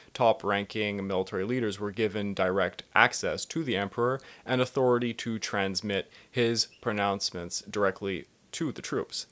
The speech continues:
As you can imagine, this eventually would blur lines between political leadership and military.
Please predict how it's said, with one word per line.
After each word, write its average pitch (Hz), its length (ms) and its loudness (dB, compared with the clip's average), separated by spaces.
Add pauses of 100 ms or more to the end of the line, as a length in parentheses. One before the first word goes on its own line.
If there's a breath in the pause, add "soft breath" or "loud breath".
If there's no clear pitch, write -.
(540 soft breath)
As 139 280 4
you 180 100 0
can 175 200 -2
imagine, 143 680 0
this 143 280 0
eventually 117 840 0
would 98 300 -6
blur 139 340 6
lines 104 480 2
between 107 420 -4
political 131 560 0
leadership 92 640 -4
and 87 200 -8
military. 82 580 -2